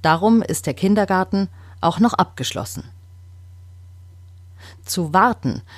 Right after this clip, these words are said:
nachdem man sich so beeilt hat, findet Ello irgendwie, hm, seltsam.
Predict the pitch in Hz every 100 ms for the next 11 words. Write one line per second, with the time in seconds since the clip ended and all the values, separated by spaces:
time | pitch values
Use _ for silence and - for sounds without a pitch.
0 | - 175 160 - 226 226 208 190 - 247
1 | 302 269 254 254 285 - 151 - - -
2 | - - - - - 185 175 170 - 190
3 | 233 240 233 - 214 202 180 185 180 165
4 | - 165 147 - - 190 226 - 131 120
5 | 95